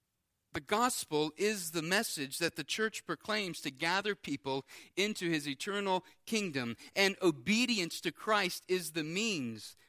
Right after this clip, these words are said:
through which this occurs. The question I would ask us to consider this morning is, are we faithfully casting the net of the gospel?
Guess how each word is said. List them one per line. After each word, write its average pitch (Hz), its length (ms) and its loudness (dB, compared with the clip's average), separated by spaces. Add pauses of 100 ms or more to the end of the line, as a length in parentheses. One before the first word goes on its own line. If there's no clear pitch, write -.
through 226 320 -2
which 185 500 2
this 160 460 -4 (420)
occurs. 117 760 -8 (1400)
The 127 100 -14
question 156 400 -4
I 131 80 -2
would 131 100 -4
ask 143 280 -4
us 127 180 -4
to 127 100 -10
consider 123 420 -8
this 127 280 -10
morning 147 280 -2
is, 117 200 -8 (380)
are 147 220 2
we 127 220 -4
faithfully 135 680 -8
casting 139 560 -6
the 117 120 -6
net 127 180 -4
of 127 120 -6
the 117 80 -10
gospel? 117 600 -10